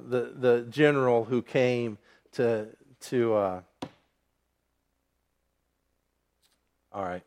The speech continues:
anyway, who was, who he told to go into the water, the Jordan, right?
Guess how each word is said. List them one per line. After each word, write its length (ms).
anyway, 440
who 80
was, 220
who 240
he 180
told 300
to 80
go 360
into 240
the 80
water, 400
the 140
Jordan, 540
right? 340